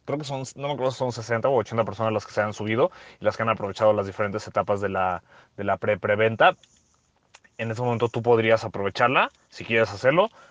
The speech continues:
Este, lo único que tienes que hacer es que me tienes que mandar un mensajito privado. Como sea, si estás en alguno de los grupos,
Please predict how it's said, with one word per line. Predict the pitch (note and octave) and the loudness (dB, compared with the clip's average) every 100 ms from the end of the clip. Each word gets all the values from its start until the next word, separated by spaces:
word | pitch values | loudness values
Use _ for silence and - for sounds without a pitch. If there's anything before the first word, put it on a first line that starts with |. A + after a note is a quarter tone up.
| _ _ | _ _
Este, | - G2+ G2 - G#2 G2+ | -8 -6 -6 -6 -6 -4
lo | G#2+ | -4
único | A2 G#2+ | -4 -4
que | |
tienes | A2 G#2+ | -6 -6
que | G#2+ | -6
hacer | G2+ G#2+ | -2 -2
es | |
que | - | -4
me | G2+ | -8
tienes | G#2 G#2 | -6 -6
que | |
mandar | G2 G2 | -6 -6
un | G#2 | -6
mensajito | G2+ - F#2+ F#2 | -8 -10 -10 -10
privado. | F2+ G2 G2 F#2+ | -4 0 2 2
Como | C3 D#3 | 4 4
sea, | D#3+ E3 B2+ | 4 4 4
si | C3+ | 0
estás | B2+ E3+ | 2 2
en | D#3+ | 4
alguno | C#3 D3 C#3+ | 4 6 6
de | |
los | B2+ | 6
grupos, | B2+ E3 E3 F#3+ | 6 6 6 4